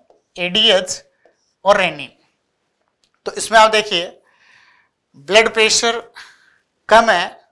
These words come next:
उस कंडीशन में क्या रहेगा? ब्लड प्रेशर, ब्लड वॉल्यूम कम है उस कंडीशन में क्या क्या होंगे? aldosterone का सिक्रीशन होगा, aldosterone का सिक्रीशन होगा तो वाटर का और सोडियम आयन का रीअब्जॉर्प्शन कराएगा। वाटर सोडियम आयन का रीअब्जॉर्प्शन होगा,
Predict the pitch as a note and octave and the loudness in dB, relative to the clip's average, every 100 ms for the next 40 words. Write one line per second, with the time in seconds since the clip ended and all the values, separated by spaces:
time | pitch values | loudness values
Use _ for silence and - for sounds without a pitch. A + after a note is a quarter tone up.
0 | _ _ _ _ - B3 - G#3 G3 G#3+ | _ _ _ _ -4 -4 -2 -4 -2 -6
1 | A3 G#3+ G#3 G#3+ - _ _ - G3+ G#3 | -6 -4 -4 -6 -12 _ _ 2 4 4
2 | G3+ G#3+ G#3+ - _ _ _ D#3 G3+ G#3+ | 2 -2 -6 -20 _ _ _ _ 0 2
3 | G#3 G3+ G#3+ F#3 G3+ G3+ G3 F#3+ G#3 G3+ | -2 -2 -4 -2 -2 0 -4 -4 -6 -4
4 | G3 F#3+ D#3+ - _ _ - - G#3 G#3+ | -4 -2 -6 -10 _ _ -18 -8 -6 -6
5 | A3 G#3+ A3 A3 G#3 F#3 C#3+ A#2+ - D#3 | -6 -6 0 0 2 -2 -2 -10 -18 -14
6 | E3+ G3 F#3+ G3+ G#3 G#3 G3+ G3+ G3+ G#3+ | -8 -8 -4 -4 -4 -4 -6 -6 -10 -8
7 | G3 G3+ F#3+ _ _ _ _ _ _ - | -8 -8 -12 _ _ _ _ _ _ 0
8 | G3 G#3 A3+ G#3+ G3+ G#3 G#3 F#3+ G3+ G3+ | 2 4 2 2 0 0 -4 -4 -8 -6
9 | G3 F#3 F3 E3 E3 G3 G#3+ D4 - - | -4 -4 -4 -2 -2 0 2 0 -2 -20
10 | _ _ - F3 F#3+ G3+ A3 G#3+ G3+ G#3 | _ _ -14 -6 -2 0 2 2 0 0
11 | G#3+ G#3+ - E3+ E3+ D3+ C3+ A2+ - _ | 0 -2 -2 -6 -8 -12 -12 -12 -18 _
12 | _ _ _ E3 F#3 G#3+ G#3+ G#3 G#3 G#3 | _ _ _ 2 2 0 -2 0 0 0
13 | G3+ G3+ G3+ G#3 F#3 G3+ G3+ G3+ F#3+ | 0 0 0 -2 -2 -6 -4 -4 2